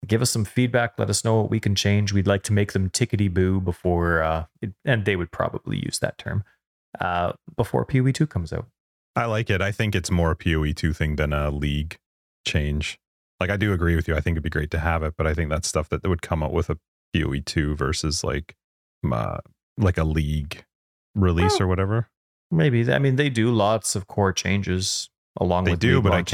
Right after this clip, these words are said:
Speaker 2: can't think
Speaker 1: every
Speaker 2: of
Speaker 1: league.
Speaker 2: too much like that that's happened with a league release.
Speaker 1: No, but I'm hoping
Speaker 2: But it
Speaker 1: that's
Speaker 2: would be
Speaker 1: what I
Speaker 2: nice.
Speaker 1: would like,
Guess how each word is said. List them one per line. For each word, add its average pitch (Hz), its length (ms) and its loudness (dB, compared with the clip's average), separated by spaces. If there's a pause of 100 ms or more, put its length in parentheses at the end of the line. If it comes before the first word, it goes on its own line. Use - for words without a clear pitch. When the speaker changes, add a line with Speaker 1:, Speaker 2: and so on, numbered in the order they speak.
Speaker 2:
can't 95 80 2
think 87 40 2
Speaker 1:
every 85 120 2
Speaker 2:
of 90 80 2
Speaker 1:
league. 90 80 2
Speaker 2:
too 98 140 0
much 87 260 0
like 76 240 -2
that 82 400 -2
that's - 160 -4
happened 78 300 -2
with 73 140 -4
a 76 40 0
league 71 280 -4
release. - 480 -6 (500)
Speaker 1:
No, 101 260 0 (160)
but 95 180 0 (460)
I'm 110 100 2
hoping 117 280 2
Speaker 2:
But 98 40 2
it 98 40 2
Speaker 1:
that's 117 180 4
Speaker 2:
would 113 60 2
be - 20 6
Speaker 1:
what 110 100 6
I 110 40 4
Speaker 2:
nice. 98 140 2
Speaker 1:
would 82 60 0
like, 85 220 -2